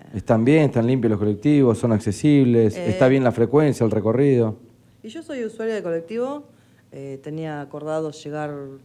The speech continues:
Speaker 2: menos cuarto, llegué creo que menos cinco. Eh,
Speaker 1: A la entrevista, decís,
Speaker 2: a la
Speaker 1: ¿no?
Speaker 2: entrevista.
Speaker 1: <laughs> Sí.
Speaker 2: Eh, y sí, no,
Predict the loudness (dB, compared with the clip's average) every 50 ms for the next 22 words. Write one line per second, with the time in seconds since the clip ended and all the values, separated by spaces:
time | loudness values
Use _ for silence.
0 | _ _ _ _ _ _ _ _ _ _ -16 -12 -10 -10 -10 -10 -8 -6 -6 -4
1 | -4 -6 -8 -10 -10 -8 -8 -8 -6 -6 -6 -8 -10 -10 -10 -10 -10 -10 -10 -10
2 | -10 -12 -12 -14 -16 -14 -8 -6 -6 -4 -4 -4 -6 -4 -4 -4 -4 -4 -8 -12
3 | -18 -20 _ _ _ _ _ _ _ -8 -2 0 2 2 4 4 6 6 6 4
4 | 4 4 2 2 4 2 2 2 2 0 0 0 0 0 0 0 -2 -4 -6 -6
5 | -6 -4 -2 -2 -4 -6 -10 -10 -8 -8 -8 -8 -8 -12 -10 -8 -8 -6 -6 -6
6 | -6 -6 -6 -6 -6 -8 -8 -10 -12 -16 _ _ _ _ _ _ -14 -12 -10 -6
7 | -4 -4 -4 -2 -4 -6